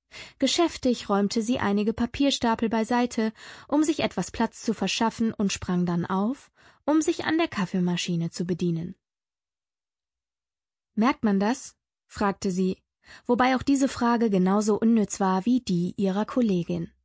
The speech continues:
„Willst du auch noch einen Kaffee?“ „Ja, gern. Also?“ „Also was?“ Joe wusste, dass Molly sich am liebsten in die Faust beißen wollte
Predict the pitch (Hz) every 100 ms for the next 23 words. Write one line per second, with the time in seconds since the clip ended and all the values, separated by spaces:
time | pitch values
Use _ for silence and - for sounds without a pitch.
0 | _ _ _ _ _ _ _ _ _ _
1 | _ _ _ - - _ - 240 - 247
2 | 226 208 - 202 208 262 - 262 262 269
3 | 262 277 311 403 _ _ _ _ _ _
4 | _ _ _ _ - _ _ _ _ -
5 | 214 202 240 214 196 202 _ _ - 208
6 | 214 202 208 269 415 _ _ _ _ _
7 | _ _ _ _ _ _ _ _ _ -
8 | 254 233 202 214 202 202 185 190 175 -
9 | - _ _ _ _ _ _ _ _ _
10 | _ _ _ _ _ _ _ _ - 262
11 | 240 226 320 - 220 190 196 214 214 214
12 | 208 214 208 214 226 - 226 220 220 -
13 | 254 262 - 202 190 202 196 196 190 190
14 | -